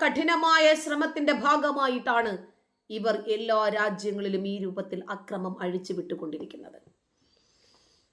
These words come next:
ഈ ഭീകരതയെ പിന്തുണയ്ക്കുന്നു എന്ന് കണ്ടെത്തിയതോടുകൂടിയാണ് ഹാംബുർഗ് നഗരത്തിലെ ഇസ്ലാമിക് സെന്റർ,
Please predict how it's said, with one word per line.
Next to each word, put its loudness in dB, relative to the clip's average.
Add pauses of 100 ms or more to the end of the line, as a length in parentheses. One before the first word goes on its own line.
(120)
ഈ 6
ഭീകരതയെ 6
പിന്തുണയ്ക്കുന്നു 2
എന്ന് 0
കണ്ടെത്തിയതോടുകൂടിയാണ് 0 (920)
ഹാംബുർഗ് 6
നഗരത്തിലെ 6
ഇസ്ലാമിക് 4
സെന്റർ, 4